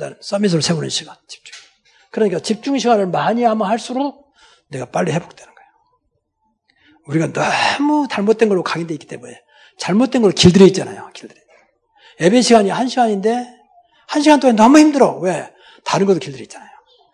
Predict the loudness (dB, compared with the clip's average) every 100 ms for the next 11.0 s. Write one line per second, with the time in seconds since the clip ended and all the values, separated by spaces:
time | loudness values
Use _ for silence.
0 | _ -8 -8 -8 -12 -8 -6 -6 -8 -10
1 | -10 -12 -10 -6 -6 -6 -8 -10 -14 _
2 | -20 _ _ -10 -8 -6 -6 -2 2 4
3 | 6 4 2 -2 0 0 2 0 -4 2
4 | 4 4 2 0 -2 -4 -6 -16 -20 -20
5 | _ -10 -4 -4 -2 -2 -4 -4 -2 0
6 | 0 -2 -12 -16 -20 _ _ -12 -10 -8
7 | -12 _ -6 -2 -2 -2 -10 -18 _ _
8 | _ _ _ _ _ _ _ -4 2 2
9 | 2 -2 -6 -6 -8 -10 -12 -8 -6 -4
10 | -4 -2 -2 -2 -6 -2 -2 -2 -4